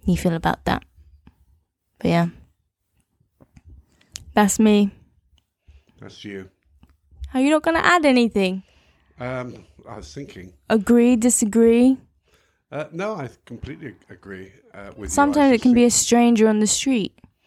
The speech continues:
Speaker 2: Yeah, I, it needn't necessarily be somebody you know, but you think, you stop and think,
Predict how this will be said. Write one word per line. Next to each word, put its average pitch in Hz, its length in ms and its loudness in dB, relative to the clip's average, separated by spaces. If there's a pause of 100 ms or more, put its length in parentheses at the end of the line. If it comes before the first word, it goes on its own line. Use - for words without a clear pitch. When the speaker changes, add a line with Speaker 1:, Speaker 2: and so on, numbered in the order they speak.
(520)
Speaker 2:
Yeah, 95 220 0 (100)
I, 110 160 -2
it 110 460 -2 (300)
needn't 113 480 0
necessarily 101 400 -2
be 101 140 -4
somebody 98 340 -2
you 95 140 -2
know, 101 360 2
but - 180 -8
you 95 140 -6
think, 101 280 -4 (760)
you 110 100 -2
stop - 260 0
and 110 80 -6
think, 113 260 -2